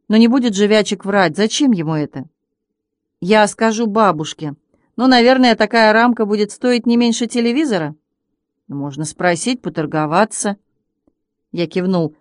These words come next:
Можно, конечно. Мы были уже дома у первого подъезда. «Ну вот», неловко сказал Вальдштейн, — «я пришел».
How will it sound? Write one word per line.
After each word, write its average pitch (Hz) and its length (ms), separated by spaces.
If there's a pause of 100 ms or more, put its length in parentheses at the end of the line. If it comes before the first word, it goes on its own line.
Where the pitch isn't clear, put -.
(120)
Можно, 220 320
конечно. 156 580 (760)
Мы 196 160
были 208 220
уже 202 240
дома 226 480
у 190 100
первого 196 340
подъезда. 175 640 (480)
«Ну 247 120
вот», 415 420 (160)
неловко 180 360
сказал 190 360
Вальдштейн, — 185 520
«я 294 140
пришел». 185 560